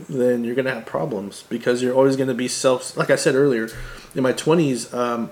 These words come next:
I wasn't following the Lord, and so I was really self-centered. Um,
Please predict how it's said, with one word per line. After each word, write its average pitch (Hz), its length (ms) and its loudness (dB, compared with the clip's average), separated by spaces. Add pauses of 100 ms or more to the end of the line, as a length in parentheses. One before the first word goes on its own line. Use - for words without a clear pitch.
I 131 100 -2
wasn't 143 460 2
following 127 420 0
the 110 80 -2
Lord, 135 460 -2
and 131 120 -8
so 123 280 2
I 131 160 0
was 135 240 2
really 117 580 0
self-centered. 104 680 -4 (760)
Um, 110 460 -4